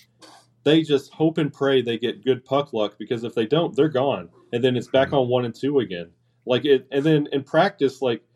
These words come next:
Speaker 1: it's like working with somebody at your place of work, and you know it's somebody who doesn't pull their weight, and you just kinda look at 'em, you're like, "Oh, hey." And you're like, "Whatever," 'cause
Speaker 2: <laughs>
Speaker 1: whatever you don't get done, I'm gonna have to get done. And you wonder if that's starting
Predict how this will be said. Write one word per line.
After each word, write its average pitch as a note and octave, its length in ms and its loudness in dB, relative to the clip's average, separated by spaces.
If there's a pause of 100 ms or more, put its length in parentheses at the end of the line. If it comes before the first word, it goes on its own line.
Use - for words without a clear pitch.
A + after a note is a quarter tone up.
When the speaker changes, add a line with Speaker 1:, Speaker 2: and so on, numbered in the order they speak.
Speaker 1:
it's F3+ 160 -4
like F#3+ 180 2
working F3 360 -2
with C#3 120 0
somebody B2+ 540 0
at A2+ 160 -8
your B2 80 -8
place B2+ 300 -2
of G#2+ 120 -6
work, G#2+ 380 -2
and A#2 140 -6
you A#2 80 -2
know A#2 180 0
it's A2 160 -2
somebody A#2+ 220 -2
who A2+ 100 -4
doesn't B2+ 340 0
pull B2 180 -2
their A#2+ 160 -4
weight, B2 400 -2 (340)
and B2+ 100 -2
you B2+ 80 -2
just C3+ 180 2
kinda C3 160 0
look A2+ 220 0
at B2+ 100 2
'em, A#2 120 -2
you're A2 100 -2
like, G#2 180 -2 (400)
"Oh, G#2+ 200 0
hey." G2 360 -4 (400)
And A2+ 100 -2
you're A#2 100 0
like, A2 160 2
"Whatever," A2+ 380 0
'cause G#2+ 300 -2 (160)
Speaker 2:
<laughs> - 180 -20
Speaker 1:
whatever D3 280 4
you D3+ 160 4
don't C#3 220 2
get A#2 160 -6
done, A#2 200 -2
I'm A#2 120 -4
gonna A#2+ 140 -4
have B2 160 -4
to B2 60 -18
get C3 220 -2
done. C#3+ 380 -2 (200)
And F#3+ 80 -4
you A3+ 80 -2
wonder A3+ 260 4
if F#3+ 100 4
that's G3+ 180 -2
starting A3+ 200 -4